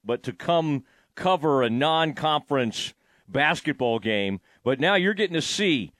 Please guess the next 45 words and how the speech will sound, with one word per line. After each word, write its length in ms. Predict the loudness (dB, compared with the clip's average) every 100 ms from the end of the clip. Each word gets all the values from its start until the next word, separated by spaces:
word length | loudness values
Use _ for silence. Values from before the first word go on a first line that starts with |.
| _
an 160 | -4 0
A 220 | 2 2
C 300 | 2 0 0
C 260 | 0 0 -2
team, 440 | 0 0 0 -4 -4
right? 340 | 0 2 0
This 180 | -2 -4
is 100 | -4
a, 80 | -2 0
S 220 | 0 0 0
M 160 | 0
U's 300 | 0 0 0
about 280 | 0 0 -2
to 60 | -6
take 340 | -2 -2 2
on 440 | 2 4 2 0 -6 _ _ _ _
a 80 | -2
little 260 | 2 2 2
different 460 | 0 0 -2 -4
feel. 320 | 0 2 2 2
And 80 |
as 160 | 0 -2
you 80 | -2
go 240 | 2 4
around 260 | 4 2 2
the 80 | 2
hilltop, 640 | 2 2 2 2 0 -6 _ _ _ -2
look 240 | 0 2
up 160 | -2 0
there 160 | 0 2
at 80 |
those 240 | 0 0 2
A 160 | 0
C 240 | 0 -2 -2
C. 320 | 0 0 -2 -8 -6
And, 80 | 0
oh, 100 | 2
by 160 | 4 4
the 80 |
way, 240 | 4 2 0 _
stop 460 | -16 -6 -2 0 2
over 240 | 2 2
there 340 | 2 4 2 0
at, 320 | -2 -2 0
uh, 200 | 2